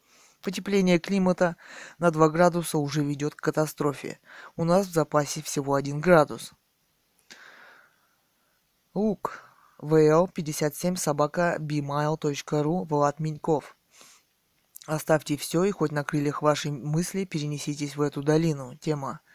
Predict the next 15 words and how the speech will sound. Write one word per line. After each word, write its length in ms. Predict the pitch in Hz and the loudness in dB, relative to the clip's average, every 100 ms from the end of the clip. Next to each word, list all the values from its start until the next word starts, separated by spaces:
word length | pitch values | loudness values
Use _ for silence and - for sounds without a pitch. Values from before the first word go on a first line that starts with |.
| - - - | -20 -20 -8
«Мне 160 | 175 180 | 0 2
жаль 260 | 160 190 | 6 4
будет 320 | 190 165 151 - | 4 -2 -2 0
Катунь, 480 | 156 151 156 175 | 2 2 0 -2
когда 280 | 185 156 151 | -4 -4 -2
массово 500 | 147 151 156 170 175 | 0 0 0 -2 -2
нагрянут 560 | 160 143 147 143 147 - | -2 0 0 0 -2 -4
на 60 | |
её 200 | 147 143 | -4 -2
берега 500 | 139 139 139 139 151 170 | -2 -4 -4 -2 -4 -4
человеки 560 | - 151 143 143 - | 0 2 2 -4 -6
из 160 | 139 - | -10 -8
пыльных 440 | - 151 156 175 | -2 -2 -2 -4
душных 380 | 143 139 - 147 | -4 -6 -6 -4
городов. 540 | 143 160 170 151 - | 2 4 4 0 -4